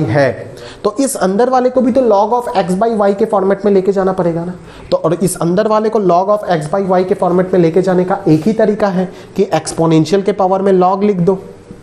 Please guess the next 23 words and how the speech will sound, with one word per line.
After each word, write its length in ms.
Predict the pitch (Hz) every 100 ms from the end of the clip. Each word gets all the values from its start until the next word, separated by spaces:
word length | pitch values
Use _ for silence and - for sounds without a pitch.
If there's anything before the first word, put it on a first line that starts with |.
| 127
है 80 | 131
ना? 240 | 220 247 - - -
तो 60 | 143
ये 140 | 139
आ 140 | 156 151
गया 160 | 156 160
log 320 | 151 151 156
of 100 | 151
x 160 | 131 143
by 140 | 151 143
y 120 | 143
का 120 | 151
format। 460 | 151 135 139 131 - - 139
बात 160 | 143
समझ 180 | 160 170
में 100 | 185
आ 60 | 185
रहा 100 | 190
है? 200 | 170 -
Clear 260 | 180 226 262
है? 120 | 185 - - - - - - - - - - -
चलो 240 | 139 151 165
दोस्त, 300 | 170 170